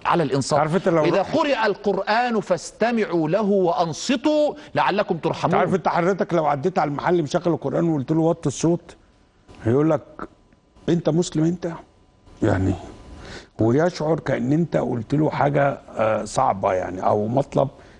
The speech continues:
Speaker 2: غير ديني يعني.
Speaker 1: يعني لازم نفهمه بقى، نقول له: "أنا، أنا بسمع القرآن وحافظ القرآن، بس، آه، ب-، بس عايز أس-، أن-،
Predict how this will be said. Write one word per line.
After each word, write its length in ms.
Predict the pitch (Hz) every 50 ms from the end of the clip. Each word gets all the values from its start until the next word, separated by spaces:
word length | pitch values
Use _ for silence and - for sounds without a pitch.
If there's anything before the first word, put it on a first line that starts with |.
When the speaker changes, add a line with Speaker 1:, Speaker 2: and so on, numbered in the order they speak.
| - -
Speaker 2:
غير 240 | 101 107 123 143 131
ديني 560 | 123 113 113 135 139 123 107 104 95 87 - - -
يعني. 240 | 117 - - - - - - - - - - - - -
Speaker 1:
يعني 440 | - 131 147 160 147 147 147 147 143
لازم 300 | 170 220 233 196 196 170
نفهمه 440 | 156 139 - 135 117 131 160 160 131
بقى، 260 | 120 143 - 185 185 - - - - 110
نقول 260 | 113 127 151 165 147
له: 80 | 139 - -
"أنا، 280 | 190 202 190 175 165 - -
أنا 120 | 156 170 156
بسمع 280 | 160 160 - - 110
القرآن 420 | 98 - - - - - - 98 95 101 -
وحافظ 360 | - - - 151 139 123 98
القرآن، 420 | 98 - - - - - - 92 92 - - - - 131 104 -
بس، 260 | 104 104 - - - 123
آه، 560 | 110 110 113 98 - - 107 107 104 98 - -
ب-، 220 | 92 - - -
بس 240 | 104 110 - - -
عايز 260 | - - 151 131 -
أس-، 380 | - 139 - - - - - 127
أن-، 240 | 131 117 - -